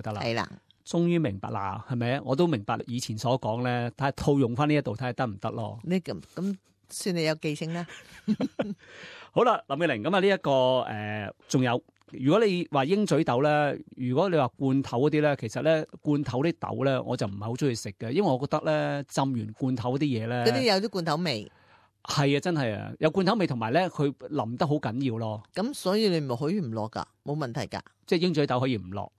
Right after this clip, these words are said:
Speaker 1: 如果買唔到嗰啲。
Speaker 2: 係啊，都話落呢度咁多種材料，你唔係，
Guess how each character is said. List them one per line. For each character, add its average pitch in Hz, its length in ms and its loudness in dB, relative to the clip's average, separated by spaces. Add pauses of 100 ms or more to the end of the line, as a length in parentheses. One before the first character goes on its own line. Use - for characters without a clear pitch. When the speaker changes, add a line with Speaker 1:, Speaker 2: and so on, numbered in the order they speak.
(120)
Speaker 1:
如 123 80 -2
果 156 100 4
買 127 180 2
唔 104 120 -8
到 110 100 -4
嗰 131 160 0
啲。 135 380 2
Speaker 2:
係 170 180 4
啊， 175 220 4 (180)
都 262 80 4
話 214 140 4
落 185 160 0
呢 226 160 -2
度 196 80 -4
咁 190 80 -4
多 226 100 2
種 208 260 -2
材 135 260 2
料， 160 340 0
你 175 120 2
唔 156 120 -2
係， 139 180 -2